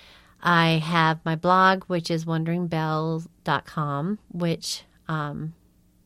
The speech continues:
I haven't done much on, and I will start doing more on as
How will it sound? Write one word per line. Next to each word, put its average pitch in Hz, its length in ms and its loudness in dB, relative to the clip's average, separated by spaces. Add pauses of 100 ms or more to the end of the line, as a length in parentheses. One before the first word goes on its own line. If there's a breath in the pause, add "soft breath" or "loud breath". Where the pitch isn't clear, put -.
(120)
I 170 80 2
haven't 170 320 -2
done 180 220 0
much 175 320 -2
on, 170 380 0 (100)
and 160 220 -2
I 151 120 0
will 160 180 -4
start 160 260 -6
doing 160 200 -2
more 160 220 -2
on 160 200 -2
as 165 220 -8